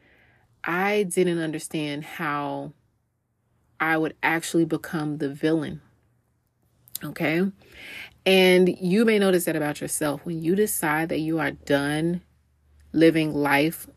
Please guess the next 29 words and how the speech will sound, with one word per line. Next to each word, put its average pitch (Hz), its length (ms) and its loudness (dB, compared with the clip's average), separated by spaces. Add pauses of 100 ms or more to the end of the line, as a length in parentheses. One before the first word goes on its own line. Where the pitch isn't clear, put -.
on 147 520 0
a 147 120 0
small 147 580 -4
level 143 560 -4 (440)
and 165 120 4
you 165 160 4
fully 170 600 6 (440)
commit 156 520 0
to - 140 -4
going 147 400 -4
to - 180 -2
your 147 180 0
next 143 440 -4
season, 165 540 -2 (360)
however 156 420 0
that 147 180 0
may 143 200 -4
look, 139 560 -4 (100)
when 156 140 -4
you 151 100 -2
surrender, 160 840 0 (300)
when 160 160 -2
you 151 120 0
choose 160 880 0
to 147 520 2
get 165 200 4
around 151 300 0
different 156 300 -6
conversations, 147 840 -4